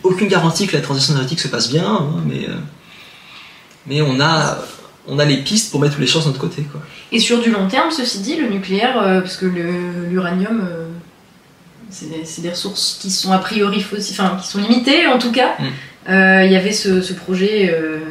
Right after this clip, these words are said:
Speaker 2: que, auquel Macron a mis un coup d'arrêt quand il est arrivé au pouvoir, d'ailleurs. Il parle maintenant de relancer, mais bon, on sait pas, c'est
Speaker 1: Il a pas parlé de le relancer, je crois pas, hein.
Speaker 2: Bah, pas celui-là, mais enfin, je parle du, du projet Astrid, là,
Speaker 1: Ouais, ouais.
Speaker 2: euh, qui consistait à développer des technologies
Speaker 1: Mm.
Speaker 2: pour recycler,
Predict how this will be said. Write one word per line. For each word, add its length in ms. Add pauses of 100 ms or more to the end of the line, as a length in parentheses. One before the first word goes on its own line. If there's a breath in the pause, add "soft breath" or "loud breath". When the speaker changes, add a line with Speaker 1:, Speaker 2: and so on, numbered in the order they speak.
Speaker 2:
que, 480
auquel 220
Macron 360
a 60
mis 100
un 140
coup 100
d'arrêt 340
quand 80
il 120
est 20
arrivé 240
au 80
pouvoir, 400
d'ailleurs. 460 (1080 loud breath)
Il 60
parle 200
maintenant 240
de 60
relancer, 580
mais 80
bon, 120 (140)
on 20
sait 160
pas, 260
c'est 880
Speaker 1:
Il 40
a 40
pas 100
parlé 220
de 60
le 60
relancer, 360
je 80
crois 220
pas, 260
hein. 100
Speaker 2:
Bah, 200
pas 100
celui-là, 440
mais 180
enfin, 340
je 80
parle 140
du, 240
du 140
projet 280
Astrid, 440
là, 80
Speaker 1:
Ouais, 140
ouais. 140
Speaker 2:
euh, 240
qui 140
consistait 500
à 100
développer 420
des 100
technologies 560
Speaker 1:
Mm. 40
Speaker 2:
pour 220
recycler, 720